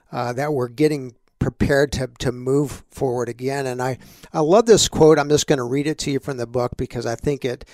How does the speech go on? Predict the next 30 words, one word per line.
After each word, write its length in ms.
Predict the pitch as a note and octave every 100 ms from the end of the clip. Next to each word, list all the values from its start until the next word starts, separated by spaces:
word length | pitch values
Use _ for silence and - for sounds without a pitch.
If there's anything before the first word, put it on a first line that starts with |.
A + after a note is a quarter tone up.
| - _ -
captures 720 | - D#3+ - - C#3+ B2+ -
what 200 | C#3 C3+
McConaughey 640 | C#3 B2+ - B2 A#2+ A#2+ B2+
is 120 | A2
trying 340 | - B2 A#2 A2
to 80 |
say 400 | G#2+ - A#2 G#2+ - _ - - - _
about 360 | C3+ B2+ A2+ -
lights. 460 | B2+ G2 G2+ -
He's, 380 | - C3+ - - - _ _
he 140 | -
says, 400 | C3 - C3+ B2+
just 260 | - C#3+ -
quote, 360 | - B2+ B2 -
"The 80 |
problems 680 | - - F3 F#3+ A#3 A3+ F#3+
that 120 | E3
we 160 | D#3+ C3+
face 440 | B2 - C3+ C#3 -
today 500 | D#3+ B2+ B2 G#2+ C3+
eventually 1120 | F3+ C3+ A#2 B2+ C4 B3+ D#3+ A#2 G2+ A2+ C#3 _ _ _ _
turn 340 | - E3 E3 F#3
into 260 | E3+ C#3+
blessings 680 | C3 D3+ D3 - B2 C3 C#3
in 160 | F#3 C#3+
the 60 |
rearview 580 | D3+ C#3 D3+ D#3 D#3+ D#3+
mirror 360 | C#3 B2 D3+ G3
of 140 | D#3+
life. 400 | G#3+ E3 -